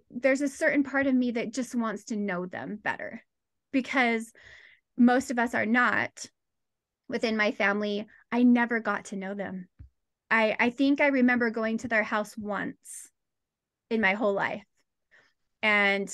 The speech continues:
I'm forty-four <laughs> right now. So that's, that's a long time to not, you know, not to connect and not to know your own family.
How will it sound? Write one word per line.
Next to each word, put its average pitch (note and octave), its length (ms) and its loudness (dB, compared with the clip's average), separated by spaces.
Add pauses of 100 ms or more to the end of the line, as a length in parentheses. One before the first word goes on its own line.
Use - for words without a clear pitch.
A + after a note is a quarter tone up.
I'm A3 120 -2
forty-four G3 680 -4 (100)
<laughs> - 80 -16
right E4 280 4
now. A#3+ 360 2 (440)
So A#3+ 640 6 (640)
that's, B3 680 2 (540)
that's B3+ 340 0
a C4+ 60 2
long B3+ 300 0
time B3 560 -4 (560)
to C4+ 120 0
not, G3+ 380 2 (580)
you B3 180 0
know, G#3 180 -2
not G#3 320 -2
to B3 120 -10
connect G#3+ 480 -2
and G#3+ 80 -4
not G3 200 -4
to G#3+ 120 -8
know G#3 200 -2
your G3+ 280 -2
own G3 200 -6
family. - 680 -8